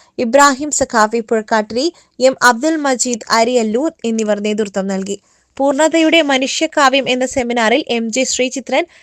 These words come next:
സി കെ എം ഫാറൂഖ്, പി യൂസഫ് അലി സഖാഫി എന്നിവർ പ്രഭാഷണം നടത്തി. വി എൻ ബാപ്പുട്ടി ദാരിമി സ്നേഹ സന്ദേശ പ്രഭാഷണം നടത്തി.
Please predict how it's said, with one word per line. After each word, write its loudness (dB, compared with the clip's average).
സി -2
കെ 4
എം 2
ഫാറൂഖ്, 2
പി 0
യൂസഫ് -2
അലി 0
സഖാഫി -4
എന്നിവർ 2
പ്രഭാഷണം -2
നടത്തി. -6
വി -2
എൻ 2
ബാപ്പുട്ടി 4
ദാരിമി 2
സ്നേഹ -4
സന്ദേശ -4
പ്രഭാഷണം -6
നടത്തി. -6